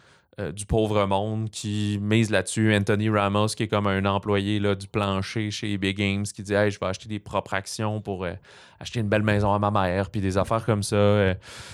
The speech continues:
America Ferrera, qui est une mère, euh, monoparentale de deux enfants, infirmière, pendant la pandémie, qui mise un peu d'argent en espérant pouvoir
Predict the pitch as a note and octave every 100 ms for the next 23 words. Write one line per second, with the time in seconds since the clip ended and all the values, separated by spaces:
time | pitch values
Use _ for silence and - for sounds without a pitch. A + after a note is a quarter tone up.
0 | - G#2+ G2+ G2+ G#2+ G2 G2 F#2+ G2 G2+
1 | G2 G2+ G2 F#2+ G2 G2+ F#2+ F#2 G2+ G2+
2 | G2+ G2 F#2+ G2 F#2 F#2+ G2 G2 F#2 G2+
3 | G2 F#2+ F#2 G#2 G2+ F2 A2 G2+ A2 G2+
4 | G2+ F#2+ F#2+ G2 F#2+ - G#2+ G#2 G2+ F#2+
5 | G2 G2 F#2+ F#2+ F#2+ - F#2+ G2+ G#2 G#2
6 | G2 G#2+ G2+ G2 G2+ G2+ F#2 - G2 G2
7 | G2 - G2 F#2+ F#2+ -